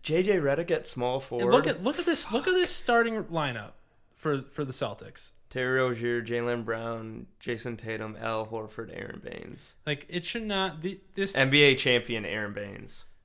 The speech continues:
Speaker 2: this team should not be, it, I'm not saying maybe it shouldn't be winning, but it shouldn't be as good as it is.
Speaker 1: I
Speaker 2: And
Speaker 1: saw a hot take that said they should, uh, trade Kyrie Irving because his value is fucking high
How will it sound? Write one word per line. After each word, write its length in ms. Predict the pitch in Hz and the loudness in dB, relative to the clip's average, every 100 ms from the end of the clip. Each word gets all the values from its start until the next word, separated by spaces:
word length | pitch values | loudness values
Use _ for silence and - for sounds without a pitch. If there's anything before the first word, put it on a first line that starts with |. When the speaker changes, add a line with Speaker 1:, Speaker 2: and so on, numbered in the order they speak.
| - - | -20 -6
Speaker 2:
this 220 | 160 170 | -4 -4
team 320 | - 220 175 | -4 -2 -2
should 240 | 147 170 156 | -2 -4 -2
not 280 | 151 151 | -2 -4
be, 420 | 135 135 123 110 - - _ _ _ _ _ _ - - 143 139 131 - - - - | -6 -6 -4 -8 -10 -20 _ _ _ _ _ _ -20 -20 -18 -18 -18 -20 -20 -20 -12
it, 180 | 165 160 | -10 -2
I'm 140 | 156 175 | 2 4
not 180 | 185 | 4
saying 220 | - 190 175 | 2 0 2
maybe 180 | 175 | 2
it 80 | 160 | -2
shouldn't 260 | - 175 156 | -2 -4 -4
be 100 | 135 | -4
winning, 440 | 120 135 180 233 214 | -2 -2 -2 -6 -4
but 140 | 170 147 | -2 -2
it 80 | |
shouldn't 400 | 127 - 190 160 | -2 -2 -2 -2
be 340 | 135 165 127 110 | -6 -4 -4 -6
as 120 | 123 | -10
good 180 | - 143 | -6 -4
as 140 | 127 120 | -4 -4
it 80 | |
is. 380 | 117 107 139 - - - - - - - - - - | -6 -6 -10 -20 -20 -20 -20 -20 -20 -20 -20 -20 -8
Speaker 1:
I 80 | - | 0
Speaker 2:
And 60 | 156 | 4
Speaker 1:
saw 440 | 175 165 151 127 | 8 10 10 8
a 40 | |
hot 300 | 117 120 127 - | 4 6 4 4
take 240 | 127 120 | 0 0
that 140 | 120 | -8
said 680 | - 127 123 120 123 117 113 | -4 0 2 2 0 -4 -12
they 140 | - 123 | -2 0
should, 220 | 120 123 | 0 0
uh, 200 | 120 117 110 - _ _ | 2 2 -4 -16 _ _
trade 360 | - - 127 120 | -6 2 2 2
Kyrie 400 | 123 120 117 113 | 2 2 2 2
Irving 540 | 113 123 117 107 107 107 _ _ - - - - - | 0 0 -4 -6 -10 -14 _ _ -20 -18 -16 -16 -12
because 240 | - 120 | -4 -4
his 160 | 113 107 | -4 -2
value 400 | 117 117 113 113 | 2 2 2 -2
is 100 | 107 | -2
fucking 300 | 120 - 113 | -2 -2 -4
high 580 | 110 120 117 110 107 | 2 4 4 2 -4